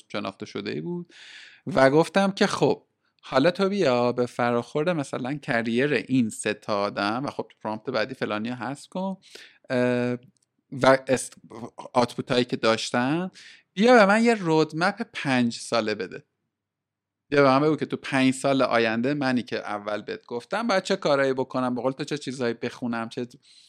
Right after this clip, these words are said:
ببین، شروور تحویل داده، راستشو بخوای، یعنی از اینجا بعدش دیگه به ریپ زدن افتاد، توی چند بار رفت آمد، اما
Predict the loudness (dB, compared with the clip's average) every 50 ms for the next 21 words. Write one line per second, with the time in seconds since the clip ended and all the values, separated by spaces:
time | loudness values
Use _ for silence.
0 | -20 -20 -20 _ _ _ _ _ _ _ _ _ _ _ _ 0 2 2 2 2
1 | 0 -2 -6 -8 -6 -2 2 2 4 4 4 2 2 2 0 2 2 2 4 4
2 | 4 4 2 2 2 2 4 4 4 4 4 4 2 0 -2 -8 -6 -2 -2 -2
3 | 0 0 0 0 2 4 2 2 2 0 -4 -6 -2 2 2 2 2 4 2 2
4 | 2 0 -2 -6 -4 -6 -4 -2 -2 0 0 0 0 -2 -4 -6 -2 0 0 2
5 | 2 2 0 0 -2 -4 -6 -6 -4 -2 0 0 0 0 -2 -2 -4 -6 -10 _
6 | _ -20 -20 _ _ _ _ -4 -4 -4 -4 -4 -4 -2 -2 -2 -2 0 0 0
7 | 2 2 0 0 -2 -6 -8 -6 -4 -4 -2 -2 -4 -4 _ _ -6 -2 0 0
8 | 0 0 0 -2 -2 -2 -2 -4 -4 -4 -6 -8 -10